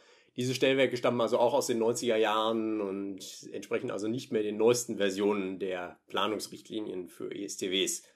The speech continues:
E T C S Projekte Belgien nach Aachen West, Niederlande über Viersen nach Köln und von Aachen nach Köln-Ehrenfeld.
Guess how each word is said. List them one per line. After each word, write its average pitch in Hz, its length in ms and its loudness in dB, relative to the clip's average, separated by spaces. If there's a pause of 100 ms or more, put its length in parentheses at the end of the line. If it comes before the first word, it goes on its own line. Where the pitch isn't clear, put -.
(2500)
E 165 120 0
T 208 80 -4
C 202 140 4
S 202 120 2
Projekte 202 380 6
Belgien 190 480 8
nach 165 140 4
Aachen 170 380 2
West, - 580 2
Niederlande 190 760 8
über 160 240 6
Viersen 175 440 4
nach 135 180 0
Köln 226 480 6
und 185 460 0
von - 280 -2
Aachen 170 460 0
nach 147 160 0
Köln-Ehrenfeld. 165 1080 6